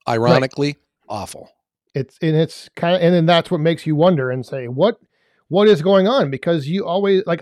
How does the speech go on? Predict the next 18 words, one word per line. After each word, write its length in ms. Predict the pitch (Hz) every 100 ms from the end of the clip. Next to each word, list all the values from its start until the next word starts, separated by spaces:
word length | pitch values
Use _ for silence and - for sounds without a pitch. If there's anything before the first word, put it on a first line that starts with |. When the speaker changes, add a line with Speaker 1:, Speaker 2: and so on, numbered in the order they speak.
| -
Speaker 2:
I 180 | 220
wanna 260 | 254 202 185
look 300 | 165 175 -
at 260 | 151 139 - _ _ _ _ _ _ _ _ _
the 80 | 147
performance 840 | - 170 - 202 196 180 175 - -
and 240 | 151 160 143
the 60 |
growth 440 | 131 180 180 165 -
and 180 | 160 147
try 400 | - 165 151 151
to 420 | 143 151 131 139 -
obviously 560 | - 143 135 127 131 131
increase 420 | 131 - 135 127
it 100 | 135 131
and 140 | 131
do 100 | 123
better. 440 | 113 170 143 -